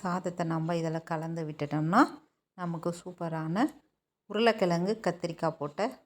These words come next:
சாதம் நமக்கு ரெடி ஆயிடும். சாப்பிட்றதுக்கு அவ்வளோ டேஸ்ட்டாக இருந்ததுங்க. ட்ரை பண்ணி பாருங்க. இப்போ குழம்பு ரெடி ஆயிடுச்சு, இட்லி ரெடி ஆயிடுச்சு. சாதம் ஆறின உடனே நம்ம மிக்ஸ் பண்ணி வச்சிடலாம். மிக்ஸ் பண்ணிட்டு எப்படி வந்ததுங்கிறத நான் காட்டுறேன்.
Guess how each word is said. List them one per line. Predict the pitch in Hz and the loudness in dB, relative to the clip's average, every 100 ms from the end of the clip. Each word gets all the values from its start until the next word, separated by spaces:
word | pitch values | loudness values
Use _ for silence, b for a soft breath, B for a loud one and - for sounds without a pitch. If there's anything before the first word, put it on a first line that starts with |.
| _ _ _ _ _ _ _ _ _ _ _ _ - | _ _ _ _ _ _ _ _ _ _ _ _ 2
சாதம் | 175 170 180 185 | 4 4 2 -2
நமக்கு | 165 160 180 | -4 0 0
ரெடி | 165 165 | 2 0
ஆயிடும். | 165 180 254 - | 0 2 0 4
சாப்பிட்றதுக்கு | 185 175 180 175 170 | 2 4 0 2 2
அவ்வளோ | 175 196 202 | 2 0 0
டேஸ்ட்டாக | 180 175 - 175 | 0 -2 -2 -2
இருந்ததுங்க. | 165 160 160 202 262 - _ | 0 -2 0 0 0 -4 _
ட்ரை | 170 160 | -10 -8
பண்ணி | 160 165 156 | -6 -4 -4
பாருங்க. | 156 156 180 277 285 _ _ _ _ _ _ _ _ | -2 -2 0 -2 -2 _ _ _ _ _ _ _ _
இப்போ | 190 185 | -10 -2
குழம்பு | 175 185 185 | 0 2 0
ரெடி | 180 | 2
ஆயிடுச்சு, | 180 175 202 214 | 0 0 -2 -2
இட்லி | 180 190 180 | 0 -2 0
ரெடி | 175 175 | 2 2
ஆயிடுச்சு. | 170 170 - 247 302 - _ _ _ _ _ _ | 0 0 2 2 2 -6 _ _ _ _ _ _
சாதம் | 220 220 233 202 | 6 8 8 8
ஆறின | 190 196 185 165 | 6 4 0 0
உடனே | 170 254 294 | 2 2 2
நம்ம | 190 185 320 - | 4 4 2 -2
மிக்ஸ் | 175 - - | -10 -10 -8
பண்ணி | 165 160 | -4 -4
வச்சிடலாம். | 151 151 147 151 254 - _ _ _ _ _ _ _ _ | -4 -2 0 2 0 -2 _ _ _ _ _ _ _ _
மிக்ஸ் | 202 - 226 | -2 4 6
பண்ணிட்டு | 202 175 233 302 226 | 8 8 8 8 8
எப்படி | 170 180 165 | 6 6 6
வந்ததுங்கிறத | 151 151 151 147 151 151 | 6 6 6 8 8 6
நான் | 143 | 6
காட்டுறேன். | 143 143 160 247 | 4 6 8 8